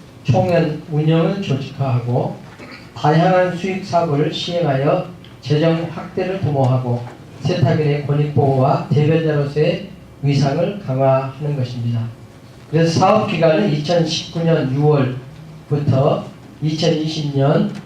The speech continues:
어, 총회가 있는 오월 삼십일 일까지로 했습니다. 아, 세부 사업 계획안에 있어서는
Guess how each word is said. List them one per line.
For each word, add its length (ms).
어, 220
총회가 420
있는 560
오월 320
삼십일 580
일까지로 720
했습니다. 460
아, 580
세부 480
사업 320
계획안에 540
있어서는 680